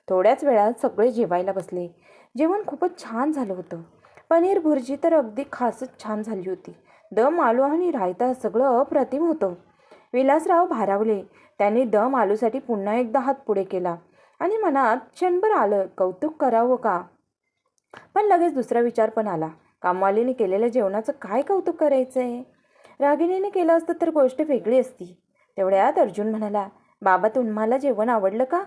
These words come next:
"आज रागिणीने खास तुमच्यासाठी स्वतः बनवलंय." विलासराव थोडे गोंधळले. "रागिनी, तू भाजी बनवली आहेस का?" "मला वाटलं मेडने काय केले असेल, म्हणून काही बोललो नाही.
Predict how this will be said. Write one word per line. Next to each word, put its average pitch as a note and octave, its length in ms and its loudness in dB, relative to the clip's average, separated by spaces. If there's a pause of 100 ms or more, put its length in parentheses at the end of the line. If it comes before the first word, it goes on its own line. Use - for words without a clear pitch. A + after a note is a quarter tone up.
(640)
"आज D4+ 360 2
रागिणीने B3+ 600 0
खास D#4+ 280 -4
तुमच्यासाठी A#3 560 -2
स्वतः B3+ 300 0
बनवलंय." C#4 460 0 (500)
विलासराव G#3 580 0
थोडे C4 180 0
गोंधळले. G3 680 -4 (380)
"रागिनी, A#3+ 580 2 (560)
तू C4 180 0
भाजी G4 300 0
बनवली F4 340 2
आहेस D#4 280 2
का?" F4 140 -2 (1400)
"मला G#3 340 2
वाटलं B3+ 320 0
मेडने D4 420 2
काय D#4+ 200 2
केले C4+ 320 2
असेल, G#3+ 440 0 (340)
म्हणून D#4+ 240 0
काही E4+ 240 4
बोललो A3+ 320 2
नाही. F#3+ 300 -8